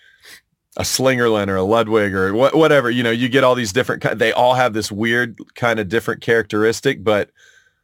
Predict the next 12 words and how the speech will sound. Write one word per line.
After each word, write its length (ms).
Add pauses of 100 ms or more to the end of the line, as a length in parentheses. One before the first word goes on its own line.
(400)
almost, 540 (320)
almost 400
a 100
hundred 320
percent 400
of 60
the 100
time, 540 (1000)
I'm 200
boosting 760 (240)
at 160
least, 720